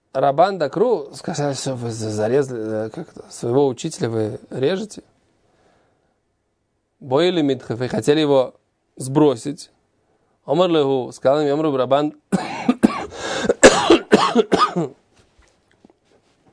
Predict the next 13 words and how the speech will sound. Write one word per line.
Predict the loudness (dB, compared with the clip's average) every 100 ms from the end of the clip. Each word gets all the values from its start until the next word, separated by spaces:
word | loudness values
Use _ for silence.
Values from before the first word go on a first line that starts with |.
| _ _ _ _ _ _
толкают. | -2 2 6 6 4 -6 _ _ _ -20 -20 -20 _ _ _ _ _ _ _ _ _ _ _ _ _ _ _ _ _ _ _ _ _ _ _ _ _ _ _ _ _ _ _ _ _ _ _ _ _
Хотели | -12 -2 0
его | 2
толкнуть, | 0 0 0
чтобы | 0 0
слыш-, | 0 0 0
слышать, | -2 0
что | 0
он, | 0 2
может | 2 2
быть, | 0
он | 0
крикнут. | 0 0 -8